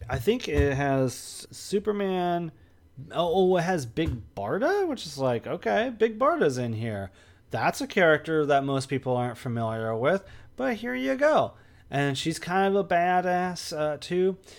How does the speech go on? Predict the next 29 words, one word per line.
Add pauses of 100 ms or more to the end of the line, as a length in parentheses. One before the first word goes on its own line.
(680)
Anyway,
I,
I
don't
know.
Like,
people
rag
on
this
movie
for
some
reason (320)
in
the,
like, (240)
fandom
of
the
animated
movies. (400)
They
rank
it
pretty
low,
but
it,